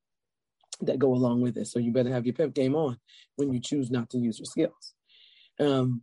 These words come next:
but when you use your, you know, your, your spades and your, and your high cards, you realize that your sexuality and then the things that you know become much more important. And so,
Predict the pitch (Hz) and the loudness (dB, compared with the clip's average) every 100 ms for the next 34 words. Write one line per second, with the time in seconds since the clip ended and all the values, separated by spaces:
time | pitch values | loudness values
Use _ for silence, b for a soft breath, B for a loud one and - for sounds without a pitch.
0 | _ 147 131 170 170 160 160 170 160 139 | _ 0 2 0 0 -2 -2 -2 -2 2
1 | 147 139 131 - 151 143 123 123 - 135 | 2 2 0 -6 -6 -2 0 0 -4 -8
2 | 127 160 156 139 135 131 - 131 127 196 | -2 0 0 0 -2 -2 -4 -4 -2 -2
3 | 262 151 127 117 131 - _ _ _ _ | -2 -4 -6 -6 -12 -16 _ _ _ _
4 | _ - 143 131 151 151 143 139 131 - | _ -10 -6 -2 0 2 2 0 -2 -2
5 | 131 156 151 135 135 127 127 151 135 139 | 4 6 8 6 2 0 0 0 0 0
6 | 135 135 131 135 131 131 127 127 127 135 | 2 0 0 0 0 0 -2 -2 -2 -2
7 | 127 127 127 131 131 113 117 - 120 120 | -4 -2 -2 0 -2 -4 -8 -10 -10 -8
8 | 131 135 - 135 127 123 117 131 - - | -2 -4 -2 0 2 0 0 0 0 -6
9 | - 123 131 127 120 | -12 0 4 6 4